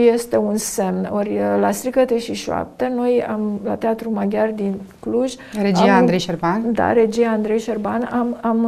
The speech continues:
Speaker 1: uh, îmbrăcat, uh, tot spațiul în roșu. Pe jos era un, uh, linoleum, uh, roșu, lucios și scaunele unde urma să stea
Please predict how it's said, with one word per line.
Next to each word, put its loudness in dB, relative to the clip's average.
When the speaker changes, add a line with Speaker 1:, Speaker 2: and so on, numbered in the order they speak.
Speaker 1:
uh, 0
îmbrăcat, 2
uh, 4
tot 4
spațiul 0
în 2
roșu. 0
Pe 6
jos 4
era 2
un, 2
uh, 2
linoleum, 2
uh, 0
roșu, -2
lucios -2
și -2
scaunele 0
unde 2
urma 2
să -4
stea -2